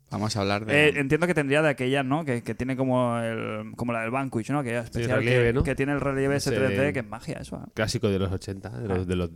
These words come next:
Speaker 3: de los, de los bollicaos, ¿no?
Speaker 2: Eh, venga, sí, rápidamente. Eh, edición coleccionista, mm, les tengo especial tirria, no, no
Speaker 1: Juegos, juegos con muñecos.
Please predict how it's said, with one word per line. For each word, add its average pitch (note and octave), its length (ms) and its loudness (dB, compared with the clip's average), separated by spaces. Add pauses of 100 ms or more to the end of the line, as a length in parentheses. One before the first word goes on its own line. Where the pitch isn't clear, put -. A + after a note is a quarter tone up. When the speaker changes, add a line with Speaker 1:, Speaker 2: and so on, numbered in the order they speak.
Speaker 3:
de G2 120 -6
los, E2 160 -6 (460)
de F2+ 80 -2
los F2 100 0
bollicaos, F#2 440 -2
¿no? A#2+ 120 -6 (100)
Speaker 2:
Eh, C3 320 6
venga, C#3+ 220 0
sí, F3 120 2
rápidamente. D3 840 0
Eh, C3+ 480 2 (240)
edición D#3+ 380 4
coleccionista, G#3 880 0 (100)
mm, B2 920 -6
les C3 180 -4
tengo E3+ 240 0
especial B2+ 640 0
tirria, A2 380 -2
no, B2 240 2
no B2+ 160 0
Speaker 1:
Juegos, B2+ 440 4 (340)
juegos B2+ 360 2
con A2 380 4
muñecos. G2 600 0